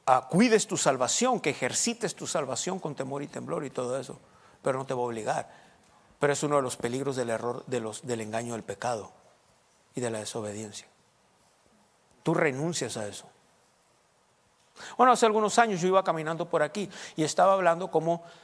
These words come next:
había tenido un pacto, un pa-, una relación de pacto con mi pastor, en el que está en el cielo, con mis mentores en la fe. Yo estaba platicando de eso aquí en la iglesia.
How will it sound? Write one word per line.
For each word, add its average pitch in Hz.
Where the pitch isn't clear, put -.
había 156
tenido 156
un 165
pacto, 160
un 156
pa-, 156
una 156
relación 147
de 160
pacto 143
con 143
mi 123
pastor, 139
en 147
el -
que -
está -
en 135
el 120
cielo, 151
con 135
mis 123
mentores 135
en 120
la 110
fe. 175
Yo 147
estaba 143
platicando 120
de 107
eso -
aquí 120
en 180
la 156
iglesia. 117